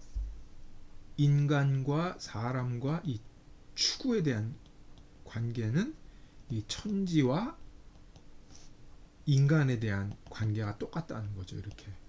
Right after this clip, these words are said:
사람이 개를 보듯이 천지는 사람, 이렇게 본다는 얘기죠. 이, 이거는 뭐 하찮게 여긴다는 뜻이 아니라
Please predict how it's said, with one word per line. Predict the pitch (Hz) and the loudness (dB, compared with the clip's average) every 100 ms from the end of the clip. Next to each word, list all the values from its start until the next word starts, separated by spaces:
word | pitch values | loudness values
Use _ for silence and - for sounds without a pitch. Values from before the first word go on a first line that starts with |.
| - - - - | -18 -20 -20 -10
사람이 | - 110 123 143 | -2 2 4 2
개를 | 143 110 120 117 | 2 2 4 2
보듯이 | 101 98 104 - | 0 -4 -4 -4
천지는 | - 180 170 156 | -2 0 2 2
사람, | 135 95 101 107 | 0 -2 -4 -2
이렇게 | 135 113 113 | -2 -2 -4
본다는 | 98 90 87 | -4 -4 -6
얘기죠. | 85 85 87 196 | -8 -10 -10 -4
이, | 165 160 | -2 -2
이거는 | 131 170 226 | -2 -2 0
뭐 | 165 - - - - - - - - - - | -2 -4 -10 -18 -18 -18 -18 -20 -20 -20 -10
하찮게 | - - - 233 214 | -4 0 0 0 2
여긴다는 | 196 160 139 123 | 4 4 2 -2
뜻이 | 113 107 | -4 -4
아니라 | 117 101 180 170 | -2 0 2 2